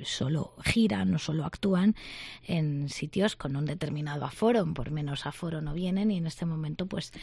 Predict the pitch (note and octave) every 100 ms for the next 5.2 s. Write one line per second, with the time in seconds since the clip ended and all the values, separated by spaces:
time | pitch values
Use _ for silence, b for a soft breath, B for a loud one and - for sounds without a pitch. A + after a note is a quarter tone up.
0 | B B B - - - - - - -
1 | - F3 F#3+ F#3 F#3 E3 F3+ F3+ - D#3+
2 | D3+ E3+ D#3 G3 G3 A3+ F#3+ - D3 D#3+
3 | D#3+ E3 - - - - D3+ - - -
4 | F3+ D#3+ E3 B B B B - D#3 D3+
5 | D#3+ -